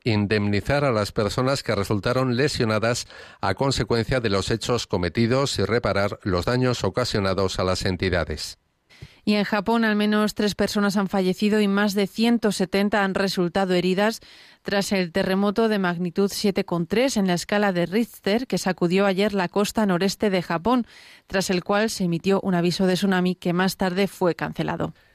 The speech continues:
Speaker 1: En el puerto de Ishinomaki, en el territorio de Miyagi, se han registrado olas de hasta treinta metros y cientos de personas que viven en la costa de Fukushima y Miyagi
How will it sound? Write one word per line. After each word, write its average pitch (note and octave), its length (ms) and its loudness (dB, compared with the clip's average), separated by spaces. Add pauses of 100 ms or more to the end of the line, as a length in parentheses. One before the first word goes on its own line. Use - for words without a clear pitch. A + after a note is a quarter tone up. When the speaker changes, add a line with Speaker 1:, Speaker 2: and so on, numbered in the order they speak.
(180)
Speaker 1:
En G2 100 0
el G#2 160 0
puerto C3 360 0
de A#2+ 140 2
Ishinomaki, A#2 760 0
en A#2+ 120 2
el A2 160 0
territorio A2+ 500 0
de G#2+ 80 2
Miyagi, A#2+ 580 0
se A#2 200 -2
han G#2+ 180 0
registrado A#2+ 600 0
olas B2+ 300 2
de A#2 80 0
hasta G2+ 260 -2
treinta A#2+ 420 0
metros B2 460 0
y G#2 80 0
cientos B2 380 0
de C3+ 80 0
personas A#2+ 520 0
que G#2+ 140 -4
viven A2+ 320 0
en G2 80 0
la F2 100 0
costa A2+ 400 0
de G2 140 2
Fukushima A2+ 680 0
y A#2+ 60 2
Miyagi G2+ 480 2